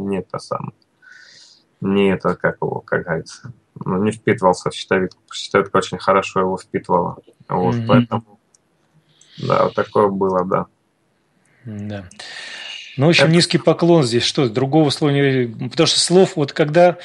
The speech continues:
Speaker 1: Нет,
Speaker 2: когда
Speaker 1: вот
Speaker 2: мы
Speaker 1: я
Speaker 2: говорим о
Speaker 1: слов
Speaker 2: чём-то, когда говорим о чём-то таком обыденном, ну, можно много слов подобрать.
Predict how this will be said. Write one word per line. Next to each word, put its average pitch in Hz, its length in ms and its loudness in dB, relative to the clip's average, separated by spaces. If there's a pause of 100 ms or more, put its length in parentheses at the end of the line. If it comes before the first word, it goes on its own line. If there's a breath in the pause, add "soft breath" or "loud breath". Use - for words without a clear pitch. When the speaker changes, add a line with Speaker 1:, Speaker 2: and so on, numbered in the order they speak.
(240 loud breath)
Speaker 1:
Нет, 156 220 4
Speaker 2:
когда 165 80 6
Speaker 1:
вот 160 80 6
Speaker 2:
мы 156 60 2
Speaker 1:
я 139 60 6
Speaker 2:
говорим 165 300 4
о 147 40 6
Speaker 1:
слов 147 80 2
Speaker 2:
чём-то, 160 300 -2
когда 160 180 4
говорим 165 320 4
о 156 60 4
чём-то 151 260 -2
таком 151 540 0
обыденном, 147 540 0
ну, 147 80 0
можно 165 300 2
много 180 240 2
слов 156 300 -2
подобрать. 117 580 -4